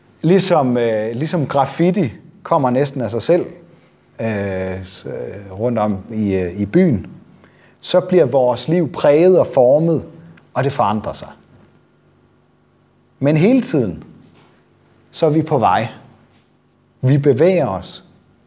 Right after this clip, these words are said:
og vi har et mål. Sådan er livet med Gud. Det er et liv med et mål. Og det, der er vigtigt, det er, at vi ikke opgiver.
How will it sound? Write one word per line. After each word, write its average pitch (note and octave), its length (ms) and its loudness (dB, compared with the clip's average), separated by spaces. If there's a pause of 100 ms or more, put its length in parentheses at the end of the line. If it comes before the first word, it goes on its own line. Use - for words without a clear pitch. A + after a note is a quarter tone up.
(760)
og C3 160 2
vi A#2+ 60 2
har B2+ 200 0
et G#2+ 120 -4
mål. B2 540 2 (480)
Sådan E3 240 -2
er C3+ 320 0
livet C3+ 340 2
med G2 140 0
Gud. G#2+ 240 -2 (600)
Det D#3 200 4
er A#2+ 60 -2
et A2+ 120 -4
liv F3 280 0 (380)
med A2+ 120 2
et G#2 80 0
mål. A2+ 440 2 (1700)
Og D3+ 160 -2
det, A#3 120 6
der A3 80 6
er F#3+ 40 4
vigtigt, F3 460 -2
det F#3+ 140 4
er, E3+ 100 2
at E3 120 0
vi F3+ 60 -2
ikke G3+ 240 -2
opgiver. E3 420 -4